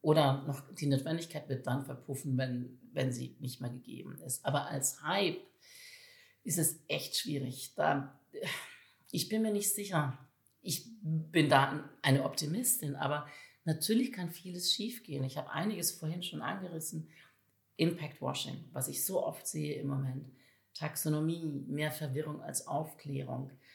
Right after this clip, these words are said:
Was übrigens auch Taxonomie für mich, ein, das habe ich vergessen zu erwähnen,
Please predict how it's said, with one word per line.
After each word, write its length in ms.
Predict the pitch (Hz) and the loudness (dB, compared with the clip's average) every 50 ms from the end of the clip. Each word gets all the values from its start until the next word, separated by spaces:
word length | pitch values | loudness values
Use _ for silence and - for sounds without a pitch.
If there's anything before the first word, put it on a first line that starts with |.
| - _ _ _ _ _ _ - | -20 _ _ _ _ _ _ 6
Was 420 | 147 160 160 160 - - - - - | 10 10 12 12 12 10 10 6 0
übrigens 380 | 202 170 185 180 180 170 - | -2 0 0 0 0 0 0
auch 220 | - - - - - - - - - _ - - | 2 2 2 2 0 -6 -8 -12 -18 _ -8 -4
Taxonomie 540 | - 151 151 - - 170 160 156 160 175 175 | -4 -4 -2 -2 0 2 2 2 4 2 0
für 120 | 175 - | -2 -2
mich, 160 | 156 156 156 | -4 -4 -4
ein, 320 | 160 156 151 151 - - - | -4 -4 -6 -6 -8 -10 -8
das 120 | - - | -6 -4
habe 120 | 156 143 151 | -4 -4 -6
ich 80 | - | -6
vergessen 400 | - 151 131 165 170 - 190 165 | -8 -4 -4 -2 -2 -2 -2 -2
zu 140 | - - 160 | -2 -2 0
erwähnen, 600 | 156 139 123 123 139 185 214 190 156 143 139 139 | 0 0 0 0 0 0 0 0 0 -2 -2 -6